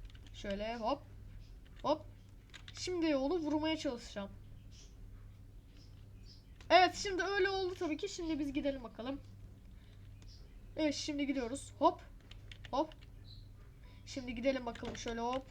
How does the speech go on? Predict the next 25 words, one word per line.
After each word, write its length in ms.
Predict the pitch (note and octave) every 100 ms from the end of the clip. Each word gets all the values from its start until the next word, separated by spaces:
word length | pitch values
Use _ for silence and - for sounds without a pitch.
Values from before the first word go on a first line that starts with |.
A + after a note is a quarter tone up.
| -
hop, 320 | A#3+ B3+ C#4 - -
hop, 300 | A#3 A#3+ C#4 - -
hop, 320 | A3+ A#3 B3+ - -
hop, 280 | A3 A#3+ C#4 - - - - - -
hop. 220 | B3 C#4 -
Bakın 240 | C#4+ C#4+ C4+
burada 160 | C#4
bir 40 | D4
tane 160 | D#4+
tüy 200 | D#4 D#4
var 180 | C#4+ G#3+
tabii 200 | A3+ G#3
ki. 120 | -
İki 200 | E4 D#4
tane 240 | - C#4 C4+
anahtarla 380 | C4 C4 B3+ G#3+
açıyormuşuz. 580 | G3+ G3 F#3+ - C#4
Ben 160 | G#3+ A3
de 40 |
zaten 300 | A3+ B3 B3
nasıl 220 | A#3 A#3+ A#3
olsa 160 | A#3+
da 80 | B3
anahtarlarla 640 | A3+ A3 G#3+ A3 A3 G#3+ G#3+
açacaktım. 540 | - A3 - B3